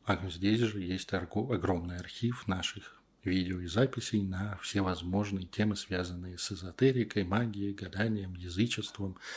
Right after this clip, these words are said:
языческими богами, северной традицией и так далее.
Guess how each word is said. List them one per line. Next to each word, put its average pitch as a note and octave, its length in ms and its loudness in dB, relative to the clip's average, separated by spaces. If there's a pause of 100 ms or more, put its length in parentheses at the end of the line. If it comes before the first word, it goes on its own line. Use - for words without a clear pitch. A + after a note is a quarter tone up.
(240)
языческими F#2 480 -2
богами, G2+ 460 4
северной F#2 460 -4
традицией F#2+ 680 -2
и - 20 -16
так F#2+ 240 -8
далее. - 260 -16